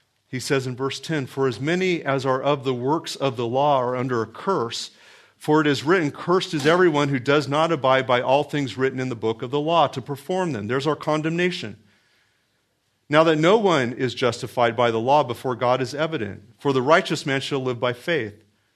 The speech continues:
However, the law is not of faith. On the contrary, he who practices them shall live by them."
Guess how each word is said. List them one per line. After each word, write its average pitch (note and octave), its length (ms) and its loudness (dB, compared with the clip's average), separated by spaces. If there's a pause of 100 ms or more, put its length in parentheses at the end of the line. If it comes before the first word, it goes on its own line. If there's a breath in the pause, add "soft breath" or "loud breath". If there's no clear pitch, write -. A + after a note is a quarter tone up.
(560)
However, E3+ 280 4
the D3 100 2
law D3 220 6
is B2+ 120 -2
not B2 200 0
of A2 100 -4
faith. A2+ 340 -4
On A#2+ 100 -6
the A#2+ 60 -8
contrary, A#2+ 680 -8 (760)
he D#3 100 -2
who C#3+ 100 2
practices C3+ 480 -2
them A2+ 160 -6
shall A#2 240 -4
live C#3 180 -6
by A2 160 -6
them." F#2 220 -16